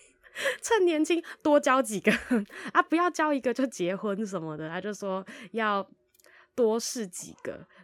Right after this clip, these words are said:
之类的。我那时候就是其实有一点蛮，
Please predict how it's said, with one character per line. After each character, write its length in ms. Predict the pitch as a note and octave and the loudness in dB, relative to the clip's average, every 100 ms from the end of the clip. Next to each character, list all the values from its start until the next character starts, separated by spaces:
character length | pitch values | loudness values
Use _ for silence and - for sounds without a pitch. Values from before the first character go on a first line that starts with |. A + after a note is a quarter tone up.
| - | -10
之 300 | - F#3 F#3 | -6 -4 -2
类 280 | G3+ D#3+ | 0 -2
的。 240 | - A#2 - _ _ _ - - | -4 -14 -18 _ _ _ -20 -2
我 120 | A#3 | 4
那 100 | C#4 | 6
时 80 | G4 | 6
候 80 | E4+ | 4
就 140 | D#4 | 0
是 260 | C#4+ D4 A#3+ - _ _ | -2 -2 -4 -8 _ _
其 120 | - D#4 | -2 0
实 220 | D#4 D#4 - | 0 -2 0
有 120 | B3 | 4
一 60 | D4+ | 6
点 200 | D4 G3+ - - | 6 2 -2 0
蛮， 380 | G#3+ G3 A3 | 2 2 -2